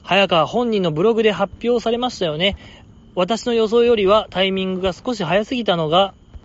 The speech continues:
あ、本来ならば七月十日に読まれていたはずの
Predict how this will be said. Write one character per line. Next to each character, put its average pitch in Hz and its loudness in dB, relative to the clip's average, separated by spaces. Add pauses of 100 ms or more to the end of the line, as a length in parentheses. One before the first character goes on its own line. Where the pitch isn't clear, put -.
(360)
あ、 156 -4
本 254 -2
来 214 2
な 214 0
ら 208 2
ば 151 0 (300)
七 - -6
月 190 -2
十 214 0
日 220 0
に 214 0
読 208 0
ま 233 2
れ 208 0
て 165 0
い 160 -4
た 151 -2
は 151 -2
ず 185 -6
の 226 2